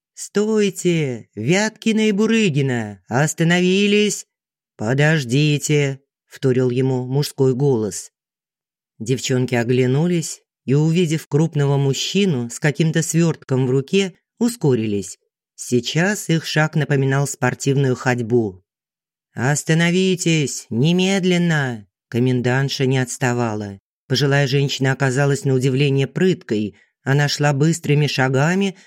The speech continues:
набирая скорость, как реактивная ракета. Ещё чуть-чуть и догонит. «Делаем вид, что не слышим»,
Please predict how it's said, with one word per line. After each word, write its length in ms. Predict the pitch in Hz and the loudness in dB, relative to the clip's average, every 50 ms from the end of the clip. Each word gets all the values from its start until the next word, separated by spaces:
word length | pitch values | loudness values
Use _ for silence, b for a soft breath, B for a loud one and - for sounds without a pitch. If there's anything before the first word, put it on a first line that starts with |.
| B | B
набирая 420 | - - 135 139 135 143 143 147 143 | -2 0 0 2 2 2 2 2 0
скорость, 640 | - - - 147 156 180 190 202 196 185 - - b b b b | -2 -2 0 0 2 2 2 0 -2 -2 -4 -14 b b b b
как 240 | - 143 139 - 131 | -2 -2 -2 0 0
реактивная 760 | 131 131 135 131 - - 143 151 156 135 143 139 135 135 131 | 0 0 0 -2 -4 -2 0 0 2 2 0 0 0 2 2
ракета. 640 | 127 123 120 120 - 120 123 117 - 98 98 104 _ _ _ _ _ _ _ | 2 0 0 0 0 0 0 0 -4 -8 -8 -8 _ _ _ _ _ _ _
Ещё 320 | _ 131 156 143 - 160 170 | _ 0 0 0 2 -2 -2
чуть-чуть 520 | 170 - 180 170 - 151 156 160 - b b b b b _ | 0 -2 -4 -2 0 0 0 0 -2 b b b b b _
и 140 | - 139 | 0 2
догонит. 680 | 143 135 151 156 139 135 135 131 127 120 107 - - _ _ _ _ _ _ _ _ _ _ _ _ _ _ _ _ _ _ _ _ _ | 2 2 0 0 2 2 2 2 2 0 -2 -6 -10 _ _ _ _ _ _ _ _ _ _ _ _ _ _ _ _ _ _ _ _ _
«Делаем 540 | - 110 113 127 135 139 135 139 139 143 139 | -12 -4 -2 0 0 2 2 2 2 2 2
вид, 360 | 127 143 147 156 - - _ _ | 0 0 0 -2 -4 -10 _ _
что 400 | _ - - - _ 135 139 151 | _ -14 -14 -4 _ 0 2 2
не 180 | 160 160 160 165 | 2 2 2 0
слышим», 640 | 156 - 139 139 135 131 - 139 135 135 135 127 | 0 0 0 0 2 0 -2 -2 -2 -2 -4 -6